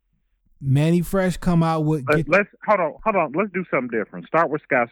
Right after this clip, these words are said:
Speaker 2: Storch first, then go
Speaker 1: Okay.
Speaker 2: from there.
Speaker 1: Uh, number ten, I mean, number eleven,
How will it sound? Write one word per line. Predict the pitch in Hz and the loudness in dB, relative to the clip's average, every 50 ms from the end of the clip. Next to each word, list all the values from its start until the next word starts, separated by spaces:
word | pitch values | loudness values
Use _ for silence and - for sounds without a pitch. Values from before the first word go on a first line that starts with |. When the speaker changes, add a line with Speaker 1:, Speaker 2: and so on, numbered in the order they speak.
| - | -6
Speaker 2:
Storch | 127 110 98 87 - - - | -4 -4 -4 -4 -6 -6 -6
first, | 101 90 82 - - | -6 -6 -6 -4 -2
then | 185 180 | -2 0
go | 196 175 147 | 0 0 -4
Speaker 1:
Okay. | 147 151 | -4 -4
Speaker 2:
from | 139 175 180 | -6 -10 -12
there. | - - - _ _ _ _ _ _ _ _ _ _ _ _ _ _ _ _ _ - - 160 | -14 -14 -18 _ _ _ _ _ _ _ _ _ _ _ _ _ _ _ _ _ -8 -4 0
Speaker 1:
Uh, | 160 156 | 2 2
number | 165 185 190 180 180 | 4 4 4 4 2
ten, | - - - 226 226 214 190 160 143 - 170 | 0 2 2 2 2 4 2 0 -2 0 2
I | |
mean, | 175 175 170 | 2 4 4
number | 180 185 175 165 156 | 4 4 2 2 2
eleven, | 151 170 202 190 165 143 135 131 123 | 2 2 2 2 0 0 0 -2 -2